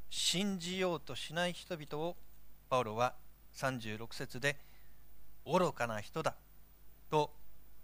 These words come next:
批判した上で、しかし彼らの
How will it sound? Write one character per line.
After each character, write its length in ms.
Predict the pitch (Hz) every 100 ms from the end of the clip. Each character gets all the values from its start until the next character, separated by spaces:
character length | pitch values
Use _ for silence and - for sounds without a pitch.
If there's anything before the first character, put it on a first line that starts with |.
| - - -
批 80 | 151
判 200 | 175 165
し 80 | -
た 120 | 156
上 200 | 156 202
で、 200 | 175 - - - - -
し 80 | -
か 80 | 240
し 220 | 185 143 - - - - - -
彼 220 | 165 135
ら 120 | 127
の 240 | 143 180